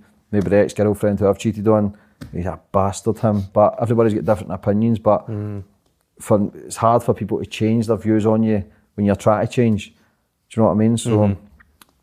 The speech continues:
Speaker 1: I can't focus on anybody else. I need to do what's right for me.
Speaker 2: Absolutely.
Speaker 1: And,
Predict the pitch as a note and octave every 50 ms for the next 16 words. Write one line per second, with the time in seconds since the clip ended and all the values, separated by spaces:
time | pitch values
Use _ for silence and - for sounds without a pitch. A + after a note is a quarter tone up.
0 | _ _ - F#2+ F#2+ F#2 - - A2+ A2 G2+ - A2 G#2 G#2 - - - A#2 A2
1 | A2 A2 G#2+ G2+ A2 G2+ A2 G#2+ G#2 G2+ - G#2+ A2 G2+ G#2+ A2 G#2 G2 F#2 -
2 | G2+ G2 F2+ - - F2+ F2+ F2+ F#2 G2 G#2 - - G#2+ G#2 - - - A2+ A2+
3 | A#2 G2 G2 F#2+ F#2 E2+ -